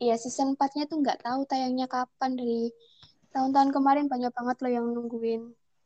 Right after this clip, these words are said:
Ya, rumornya sih tahun ini tayang, tapi tidak tahu. Semoga aja tayang. Itu seru banget. Keren banget. Terus ada satu, satu aktornya,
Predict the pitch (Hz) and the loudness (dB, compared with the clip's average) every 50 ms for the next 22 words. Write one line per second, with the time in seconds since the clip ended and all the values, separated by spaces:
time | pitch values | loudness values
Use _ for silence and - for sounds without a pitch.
0 | _ _ _ 247 277 285 285 285 285 285 285 277 277 - _ _ _ _ _ _ | _ _ _ 2 4 6 8 8 8 6 4 4 2 -4 _ _ _ _ _ _
1 | _ _ _ 285 302 285 277 269 262 262 285 302 311 311 294 285 - 247 240 233 | _ _ _ 2 4 6 8 6 6 6 0 0 0 -2 -4 0 4 4 4 4
2 | 214 220 220 214 214 - 220 208 208 208 214 214 220 - - - 254 254 254 254 | 2 0 0 0 -2 -2 -4 -4 -4 -4 -4 -6 -10 -12 -8 -6 -4 -4 -4 -6
3 | - - 233 220 202 185 185 - - 294 330 339 330 320 311 302 302 311 302 - | -6 -8 -4 -2 -2 -2 -2 -4 -6 -6 -6 -4 -4 -4 -4 -4 -8 -12 -18 -20
4 | - - 247 233 220 - 226 220 220 220 220 214 - 208 208 196 208 208 208 202 | -12 -8 -6 -6 -4 -4 -4 -6 -6 -6 -8 -8 -8 -6 -6 -6 -8 -8 -12 -16
5 | _ _ _ _ _ _ _ _ - - - - - - - _ _ 311 320 320 | _ _ _ _ _ _ _ _ -20 -20 -20 -20 -20 -20 -20 _ _ 6 8 8
6 | 311 320 - - - - 262 247 220 214 208 208 202 202 - _ _ _ _ _ | 8 6 2 -4 0 4 4 4 4 2 -2 -2 -6 -8 -10 _ _ _ _ _
7 | _ _ _ - - _ - - 220 226 226 220 208 208 202 208 214 - _ _ | _ _ _ -20 -20 _ -8 -4 -4 -2 -2 -2 -2 -4 -4 -6 -10 -12 _ _
8 | _ _ _ 254 254 247 - - - - - - - - 247 233 - 220 220 - | _ _ _ 0 0 0 0 -4 -10 -18 -20 -10 -4 -2 -2 0 -2 -4 -4 0
9 | 240 226 214 - _ - 240 233 233 233 233 - - - _ _ _ _ _ _ | -2 -2 -2 -2 _ 4 6 6 6 6 4 0 -10 -20 _ _ _ _ _ _
10 | _ _ _ _ _ - _ - _ - 220 240 - _ - 247 247 240 233 226 | _ _ _ _ _ -20 _ -12 _ -8 -8 -8 -12 _ -4 -2 -2 0 0 0
11 | 226 233 247 - 226 220 - _ - 220 226 240 214 214 208 214 226 226 | 0 0 0 -2 -4 -4 -6 _ -6 -6 -6 -4 -4 -4 -4 -4 -4 -8